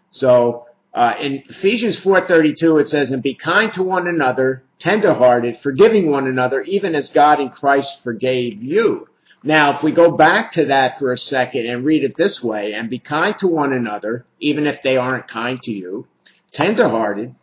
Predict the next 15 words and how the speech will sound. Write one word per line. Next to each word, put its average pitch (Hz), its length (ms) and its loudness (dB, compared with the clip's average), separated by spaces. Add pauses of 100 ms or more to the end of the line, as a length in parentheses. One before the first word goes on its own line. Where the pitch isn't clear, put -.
even 127 260 -4
if - 140 -10
they 107 160 -8
hurt 165 400 -2
you, 90 340 -14 (340)
forgiving 139 460 2
one 131 140 -2
another, 123 340 0
even 123 240 -6
as 107 100 -12
God 117 260 0
in 107 60 -12
Christ 107 380 -6
forgave 104 540 -8
you." 120 340 -2